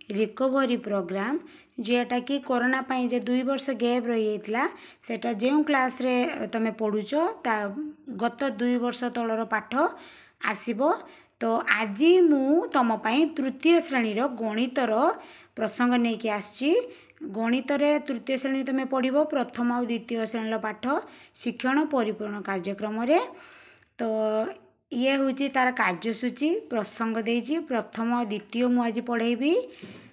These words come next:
ତ ମୁନି ଯାଇଥିଲା ହାଟକୁ, ସପନୀ ଅଜାଙ୍କର ସାନ ବଡ଼ ସଂଖ୍ୟା, ଏମିତି ତିନୋଟି ବିଷୟ ତମମାନଙ୍କୁ ମୁଁ ପଢ଼େଇବି। ତା ଭିତରେ ସପନୀ ଅଜାଙ୍କ ସପନ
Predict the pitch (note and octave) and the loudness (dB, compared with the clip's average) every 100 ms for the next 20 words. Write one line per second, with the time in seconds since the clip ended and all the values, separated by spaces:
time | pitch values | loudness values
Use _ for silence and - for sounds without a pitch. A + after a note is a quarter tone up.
0 | _ B3 A3+ A3+ A#3+ B3 B3 B3+ B3+ C4 | _ 0 2 4 4 4 2 2 0 0
1 | A#3+ A3+ B3+ B3+ D#4+ D4 - B3 A#3+ A#3+ | 0 -2 -4 -2 -2 -2 -2 0 2 0
2 | A#3 A#3+ A#3 A#3+ A#3+ A#3+ A#3 - - - | -2 -4 -4 -2 0 0 -2 -8 -20 -20
3 | - B3 A#3 A#3 A3+ A#3 A#3 A#3+ A#3 D4 | -4 2 4 4 2 2 2 0 0 2
4 | D#4+ D4 A#3 B3 D#4 - C4 A#3 A#3 B3+ | 2 4 2 4 2 2 2 4 4 2
5 | B3+ A#3+ A3+ A3 B3 B3+ A#3 G3+ G3+ F#3+ | 2 0 -2 -2 -4 -4 -4 -4 -6 -8
6 | G#3 G#3+ G3 G3+ F#3+ G3+ G3+ D4+ A#4+ - | -8 -8 -6 -4 -4 -4 0 0 0 -4
7 | - - - G#3+ G3 G#3 A3 A#3+ D4 C#4 | -20 -20 -8 -6 -4 -4 -4 -4 -2 -2
8 | B3+ A#3+ A3+ G#3+ G#3+ F#3 A3 G3+ A3 | 0 0 0 -2 -4 -4 -4 -4 -6